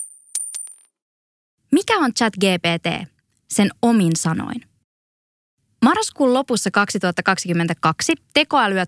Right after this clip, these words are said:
tutkiva, kehittävä Open A I-säätiö julkaisi kehittämänsä tekoälyyn pohjautuvan innovaation Chat G P T:n. Kaksi vuotta sitten Open A I julkaisi G P T kolme kielimallin,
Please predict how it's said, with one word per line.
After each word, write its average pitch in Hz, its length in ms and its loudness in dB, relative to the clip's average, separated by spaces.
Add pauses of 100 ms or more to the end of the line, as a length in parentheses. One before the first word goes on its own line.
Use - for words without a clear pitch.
tutkiva, 190 500 0 (120)
kehittävä 175 480 2
Open 214 440 -2
A 175 180 2
I-säätiö 247 540 0
julkaisi 175 520 0
kehittämänsä 180 680 0
tekoälyyn 180 540 2
pohjautuvan 180 560 0 (120)
innovaation 185 800 4 (360)
Chat 202 200 4
G - 60 0 (180)
P 294 240 0
T:n. - 340 -4 (1000)
Kaksi - 280 0
vuotta 339 240 0
sitten 233 400 0
Open 226 420 2
A 196 200 2
I 170 160 -2
julkaisi 170 460 -2
G 165 80 -4 (180)
P 160 200 -2
T 160 320 -2
kolme 175 380 0
kielimallin, 208 720 0